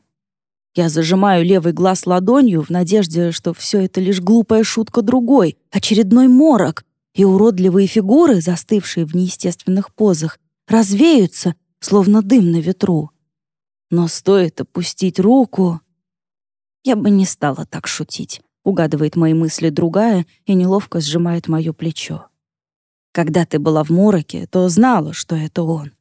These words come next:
А теперь просто видишь». Вижу. Еще как вижу. Скрюченные, изломанные и разорванные на части тела. Жгуты мышц под содранной кожей,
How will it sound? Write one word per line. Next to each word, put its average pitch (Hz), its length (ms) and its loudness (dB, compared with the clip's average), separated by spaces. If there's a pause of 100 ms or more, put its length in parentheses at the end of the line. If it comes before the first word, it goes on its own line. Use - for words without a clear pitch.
(540)
А 185 180 0
теперь 226 480 2
просто 190 800 -4 (240)
видишь». 175 540 -2 (1040)
Вижу. 170 500 0 (480)
Еще 185 360 0
как - 340 -10
вижу. 143 380 -8 (1080)
Скрюченные, 180 840 0 (140)
изломанные 208 920 2 (300)
и 208 100 2
разорванные 196 720 2
на 185 120 0
части 196 460 -4
тела. 180 460 -6 (640)
Жгуты 226 500 2
мышц 269 460 4
под 226 220 -2
содранной 208 580 2
кожей, 165 600 0